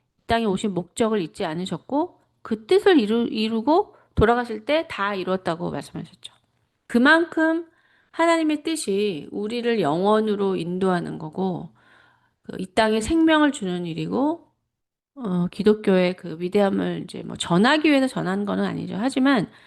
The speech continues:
지금 보세요. 하나님의 뜻에 뭐가 관심이 있나? 하나님의 뜻에 관심이 하나도 없기 때문에 영적인 삶이 불가능한 거예요. 하나님은 "네가 내 뜻을 따를 때 너는 영으로 살 것이고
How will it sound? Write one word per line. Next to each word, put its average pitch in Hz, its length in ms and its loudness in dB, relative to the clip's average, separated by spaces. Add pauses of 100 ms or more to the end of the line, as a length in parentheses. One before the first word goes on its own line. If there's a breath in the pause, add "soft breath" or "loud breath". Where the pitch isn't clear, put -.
(380 soft breath)
지금 320 360 2
보세요. 202 380 2
하나님의 294 520 2
뜻에 262 200 -2
뭐가 180 280 -4
관심이 180 460 -8
있나? 160 420 -10 (520 soft breath)
하나님의 359 440 6
뜻에 339 200 0
관심이 226 400 -4
하나도 427 360 2
없기 202 220 0
때문에 202 680 -2 (560 soft breath)
영적인 247 460 6
삶이 330 280 0
불가능한 208 600 0
거예요. 160 240 -12 (600)
하나님은 370 560 4
"네가 247 520 4 (440 soft breath)
내 220 320 0
뜻을 359 500 2 (100)
따를 392 640 2
때 294 400 2
너는 247 300 -2
영으로 233 420 0
살 311 180 -4
것이고 294 680 -6